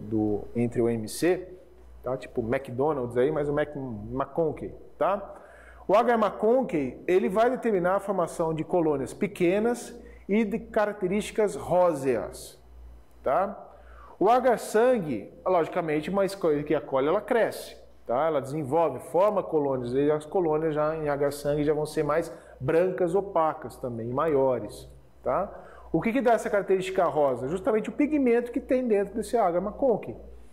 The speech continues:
Além dessa característica que vai poder, a gente vai observar a característica de fermentação, né? É mais observado no manitol, mas o McConkey, ele dá condições mais específicas e é um meio seletivo para bactérias gram-negativas, tá? É o meio mais utilizado pra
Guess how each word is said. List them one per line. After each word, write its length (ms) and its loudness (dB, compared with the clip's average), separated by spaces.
Além 400 2
dessa 220 -2
característica 480 -2
que 60 4
vai 100 -6
poder, 240 2
a 40 4
gente 140 -2
vai 120 2
observar 480 0
a 40 -2
característica 440 -4
de 20 -10
fermentação, 840 -2
né? 240 2
É 80 -6
mais 240 0
observado 480 -2
no 60 -6
manitol, 420 -2
mas 200 -2
o 40 0
McConkey, 600 0
ele 140 0
dá 220 2
condições 580 -2
mais 200 0
específicas 680 0
e 60 4
é 60 4
um 60 0
meio 240 0
seletivo 640 0
para 160 -2
bactérias 480 -2
gram-negativas, 920 -4
tá? 220 0
É 80 0
o 60 0
meio 160 0
mais 200 0
utilizado 640 0
pra 320 0